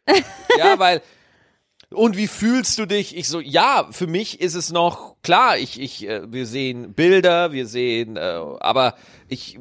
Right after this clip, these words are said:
Speaker 2: bin da immer total überfordert, weil das, sie sind halt noch nicht da.“
Speaker 1: Nein.
Speaker 2: Oh, jetzt hab ich's auch schon verraten. Jetzt hab ich's verraten.
Speaker 1: <laughs> Dass sie noch nicht da sind.
Speaker 2: Dass sie noch nicht da sind.
Speaker 1: <laughs> Na
Speaker 2: Verdammt.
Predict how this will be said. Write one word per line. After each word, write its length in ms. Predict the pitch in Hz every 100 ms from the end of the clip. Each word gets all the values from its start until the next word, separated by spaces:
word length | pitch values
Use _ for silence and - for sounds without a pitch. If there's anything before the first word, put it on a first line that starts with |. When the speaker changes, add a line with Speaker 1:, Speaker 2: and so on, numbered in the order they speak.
| -
Speaker 2:
bin 240 | 92 165
da 80 | 180
immer 240 | 156 170 165
total 320 | 143 170 175
überfordert, 540 | 170 147 175 269 165
weil 100 | 120
das, 200 | 123 123
sie 320 | - 107 123 135
sind 160 | 175
halt 80 | 180
noch 120 | 175
nicht 220 | 180 156 107
da.“ 300 | 175 165 71 - _ -
Speaker 1:
Nein. 140 | 190 - _ _ - - -
Speaker 2:
Oh, 120 | 135
jetzt 120 | 110
hab 80 | 123
ich's 80 | 98
auch 80 | 92
schon 160 | -
verraten. 440 | 80 80 67 58 - - 659 659 - - - -
Jetzt 140 | 370 -
hab 120 | 381
ich's 120 | -
verraten. 500 | - 165 80 - 71
Speaker 1:
<laughs> 40 | -
Dass 160 | 214
sie 80 | 233
noch 100 | 220
nicht 180 | 214 214
da 160 | 208 214
sind. 240 | 196 226 _
Speaker 2:
Dass 160 | - 196
sie 60 | 107
noch 140 | 190
nicht 120 | 175
da 220 | 285 285
sind. 160 | - -
Speaker 1:
<laughs> 0 |
Na 220 | 254 339 233
Speaker 2:
Verdammt. 280 | 226 226